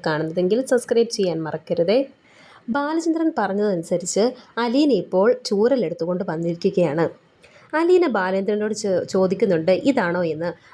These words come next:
അപ്പോൾ ബാലേന്ദ്രൻ പറയുന്നുണ്ട്, "ഇതല്ല, പക്ഷേ ഇപ്പോൾ ഇത് മതി." ബാലേന്ദ്രൻ ഇപ്പോൾ അലീനയുടെ കയ്യിൽ നിന്ന് ഇതെടുത്ത്, എടുത്ത് മേടിച്ചിട്ട് ഇങ്ങനെ പിടിച്ചൊക്കെ നോക്കുന്നുണ്ട്. അപ്പോൾ അലീന ചോദിക്കുന്നുണ്ട്, "എന്ത് പറ്റി? സാറിൻ്റെ റൂമിൽ എന്താ എലിശല്യമുണ്ടോ?" എന്ന്. അപ്പോൾ ബാലേന്ദ്രൻ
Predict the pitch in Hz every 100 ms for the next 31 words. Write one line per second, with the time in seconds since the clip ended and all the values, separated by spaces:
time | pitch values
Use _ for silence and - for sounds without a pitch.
0 | - - 226 220 185 170 185 202 202 170
1 | 175 175 160 165 202 214 220 254 175 240
2 | - 233 - 277 - 330 226 190 190 175
3 | 170 _ _ _ _ _ _ - - 285
4 | 294 339 320 311 226 233 220 190 202 226
5 | 226 180 190 202 196 190 175 175 180 -
6 | 190 190 185 196 180 185 185 165 175 180
7 | 185 185 185 196 175 180 156 175 160 147
8 | 165 - - - 320 320 311 226 214 226
9 | 233 165 170 180 180 156 165 185 277 302
10 | 277 202 208 220 254 269 240 185 196 185
11 | 175 185 175 196 208 233 277 254 196 156
12 | 175 160 165 165 - - - _ 285 254
13 | 226 180 170 185 196